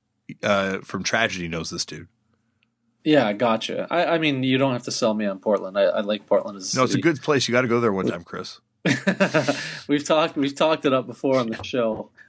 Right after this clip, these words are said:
Speaker 2: and I will defend Voodoo Doughnut till my dying days. But,
Speaker 1: Same
Speaker 2: um,
Speaker 1: here. People fucking hate
Speaker 2: but
Speaker 1: when you
Speaker 2: yeah.
Speaker 1: say that, though.
Speaker 2: No, but I'm having it. Like,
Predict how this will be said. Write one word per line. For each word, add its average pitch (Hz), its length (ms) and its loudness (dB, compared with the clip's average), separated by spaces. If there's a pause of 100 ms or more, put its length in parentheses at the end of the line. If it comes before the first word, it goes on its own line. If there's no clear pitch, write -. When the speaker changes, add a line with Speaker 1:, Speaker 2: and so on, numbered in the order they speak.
Speaker 2:
and 123 120 -2
I 127 120 6
will 127 100 4
defend 120 460 0
Voodoo 117 240 2
Doughnut 113 400 4
till 117 140 0
my 104 180 0
dying 101 420 2
days. 101 360 4
But, 110 180 -4
Speaker 1:
Same 127 260 4
Speaker 2:
um, 113 80 2
Speaker 1:
here. 117 140 4
People 120 260 2
fucking 120 340 -2
hate 117 180 4
Speaker 2:
but 110 60 4
Speaker 1:
when 104 80 2
you 98 60 4
Speaker 2:
yeah. 104 60 2
Speaker 1:
say 98 180 -2
that, 87 240 -2
though. 90 240 -4 (1500)
Speaker 2:
No, 156 380 2
but 107 100 2
I'm 127 140 4
having 131 400 2
it. 101 180 -2
Like, 117 360 0